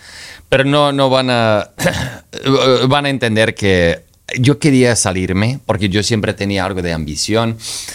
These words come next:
y yo siempre sentí que Omaha era muy chico para mí. Y así que el camión me dio para vi-, ver el mundo. En esa época,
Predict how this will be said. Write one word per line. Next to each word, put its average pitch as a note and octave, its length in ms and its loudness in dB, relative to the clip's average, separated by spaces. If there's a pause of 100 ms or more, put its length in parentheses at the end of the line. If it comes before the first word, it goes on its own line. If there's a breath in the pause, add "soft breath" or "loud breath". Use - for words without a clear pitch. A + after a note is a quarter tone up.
(120)
y G2 120 2
yo G#2+ 180 6
siempre A2+ 320 2
sentí G2+ 300 2
que G2 160 2
Omaha G2 260 2
era F#2 160 0
muy F2 220 2
chico A2 260 0
para F2 220 0
mí. E3 220 0 (920)
Y B2 360 4
así B2+ 240 2
que C3+ 140 0
el A#2 260 0
camión D#3+ 580 -2 (280 soft breath)
me G#2+ 160 2
dio A2+ 300 4
para G#2 220 -2
vi-, G2 300 -2
ver G2+ 240 0
el F#2 100 0
mundo. D3 560 4
En C3 100 4
esa F3+ 240 2
época, E3+ 480 -2